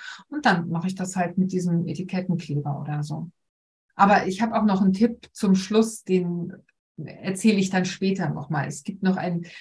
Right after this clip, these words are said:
Wundermittel. Nein, das ist kein Wundermittel, aber ich finde, es funktioniert super. Und damit reinige ich auch ganz gerne die Schneidematte. Und das ist echt ziemlich strange,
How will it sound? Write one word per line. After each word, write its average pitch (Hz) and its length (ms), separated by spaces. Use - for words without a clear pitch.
Wundermittel. 170 840
Nein, 151 300
das 151 140
ist - 140
kein 147 260
Wundermittel, 165 480
aber 160 240
ich 190 160
finde, 170 220
es - 120
funktioniert 165 600
super. 175 600
Und 175 340
damit 156 360
reinige 156 360
ich - 180
auch 143 200
ganz 143 220
gerne 143 320
die 139 120
Schneidematte. 143 800
Und 175 140
das 170 160
ist - 180
echt - 300
ziemlich 202 340
strange, 160 440